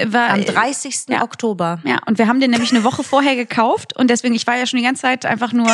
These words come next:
Speaker 1: super hyper und nervös.
Speaker 2: Ja, ja.
Speaker 1: Und da hat meine Frau einfach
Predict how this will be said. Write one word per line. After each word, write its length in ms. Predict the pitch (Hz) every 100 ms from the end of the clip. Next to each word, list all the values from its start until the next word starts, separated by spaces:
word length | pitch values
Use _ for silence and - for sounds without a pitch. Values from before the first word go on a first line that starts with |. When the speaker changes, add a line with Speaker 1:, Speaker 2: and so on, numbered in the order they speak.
| 214 -
Speaker 1:
super 400 | 220 294 262 208
hyper 280 | 196 196
und 140 | 190 202
nervös. 500 | 190 175 180 359 - - -
Speaker 2:
Ja, 60 | -
ja. 40 | - _ _ _
Speaker 1:
Und 320 | 277 277 - _ _
da 160 | - 190
hat 160 | 233 220
meine 220 | 196 202
Frau 340 | - 254 277 -
einfach 460 | 247 240 240 262